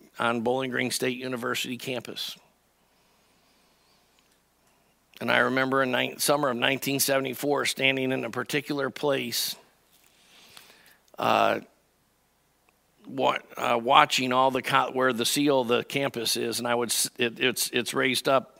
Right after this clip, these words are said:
uh, oh wait, fourteen or fifteen inches, and I would step up on this metal plate so I could see the, the, all the college students go b-, by better.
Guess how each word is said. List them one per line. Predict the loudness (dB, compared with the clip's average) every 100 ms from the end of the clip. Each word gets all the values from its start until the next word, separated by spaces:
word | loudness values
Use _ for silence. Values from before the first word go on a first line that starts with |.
| _
uh, | -6 -4 -2 -4 -8 -20 _ _ -10
oh | -6 -4
wait, | -6 -10 -20 -20 -20 -20 _
fourteen | -6 -4 -4 -6
or | -6
fifteen | -8 -8 -8 -6
inches, | -6 -4 -6 -6 -10 -20 -20 -20 -18 -2
and |
I | 2
would | 2 2
step | 2 2 4
up | 4 4 4
on | 0
this | 0 -2
metal | 0 2 2
plate | 0 -2 -2 -4 -10 -20 _ _ _ -20 -20 -20 -20 _ _ _ _ _ _
so | 2
I | 2 2
could | 0
see | 0 2 0
the, | -2 -6 _
the, | -4 -4 -4 -16 -20 -20 -20 -20 2
all | 6 6
the | 4
college | 2 2 2 -2
students | -2 -4 -4
go | -4 -2 -2
b-, | -6 -12 -14 -20 -20 -4
by | 4 4 4 2
better. | 0 0 0 -4